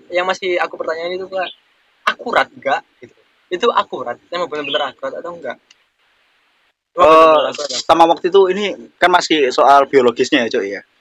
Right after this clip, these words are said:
Speaker 2: Biologis positif negatifnya, maksudnya, eh, kayak anu lah cara menangannya lah, eh, penanganannya lah. Tapi ini aku ada yang kayak diomongin sama Lord Bur-, eh, Lord Bursunya tadi.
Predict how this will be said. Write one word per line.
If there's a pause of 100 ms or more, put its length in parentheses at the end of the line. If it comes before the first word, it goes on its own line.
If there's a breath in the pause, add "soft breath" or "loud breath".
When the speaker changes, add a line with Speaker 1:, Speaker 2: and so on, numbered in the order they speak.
(320)
Speaker 2:
Biologis
positif
negatifnya,
maksudnya, (380)
eh,
kayak (400)
anu
lah
cara
menangannya
lah,
eh,
penanganannya
lah. (360)
Tapi
ini
aku
ada (160)
yang
kayak
diomongin
sama
Lord
Bur-,
eh,
Lord
Bursunya
tadi.